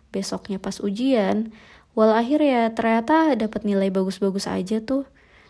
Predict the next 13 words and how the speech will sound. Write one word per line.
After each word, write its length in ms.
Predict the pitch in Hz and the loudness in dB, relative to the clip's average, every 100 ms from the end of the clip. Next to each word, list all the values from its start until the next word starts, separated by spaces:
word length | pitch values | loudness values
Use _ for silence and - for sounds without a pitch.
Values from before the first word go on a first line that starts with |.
| _ - | _ -2
Nah, 240 | 202 196 | 0 0
dan 160 | 196 196 | -2 0
inilah 400 | 196 208 226 240 | 0 2 0 0
salah 240 | - 196 190 | -2 -4 -2
satu, 440 | 196 - 190 185 - - - - _ - | -6 -4 -4 -6 -10 -20 -20 -20 _ -4
eh, 200 | 208 196 | 0 2
misal, 680 | 196 196 - 196 185 185 196 - - | 2 0 -2 -4 -2 -4 -6 -14 -8
contoh 400 | 202 196 190 190 | -4 -4 -4 -6
dari 320 | 196 196 185 | -4 -4 -6
the 80 | 196 | -6
power 320 | 190 190 185 | -4 -2 -2
of 160 | 190 - | -6 -14
kepepet. 520 | - 185 185 190 | -14 -14 -12 -14